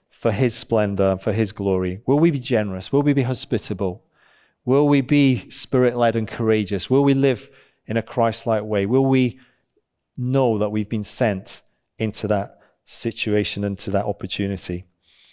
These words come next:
There's a, a top leader of the U S Marines gives inspirational talks, and one thing he once said was this. He said, "If you want to change the world, start by cleaning your room." And, um,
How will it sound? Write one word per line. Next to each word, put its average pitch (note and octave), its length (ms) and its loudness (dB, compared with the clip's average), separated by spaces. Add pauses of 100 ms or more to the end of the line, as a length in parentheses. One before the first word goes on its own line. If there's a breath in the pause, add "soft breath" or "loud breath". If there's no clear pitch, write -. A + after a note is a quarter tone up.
(280 loud breath)
There's C3+ 180 2
a, C#3 200 4
a C3 100 0
top F#3+ 320 2
leader D3+ 340 4
of A#2+ 100 4
the A#2+ 160 4
U C3 220 2
S B2 220 -2
Marines A#2+ 380 0
gives A2 200 -2
inspirational A#2 600 0
talks, G#2+ 400 -2
and A#2 100 -2
one C3+ 140 0
thing C3+ 160 0
he B2 80 2
once A#2 240 0
said A2+ 220 2
was A2 180 0
this. A2+ 240 0
He - 40 -16
said, B2 160 0
"If C#3 140 0
you F3 80 4
want F#3+ 120 4
to E3+ 40 2
change D#3+ 340 0
the C3+ 100 2
world, G#2 360 2 (580 soft breath)
start B2 320 2
by A2+ 120 2
cleaning G#2+ 360 -2
your G2+ 120 -2
room." G2 260 -4 (1040 loud breath)
And, B2 200 2
um, C3 300 0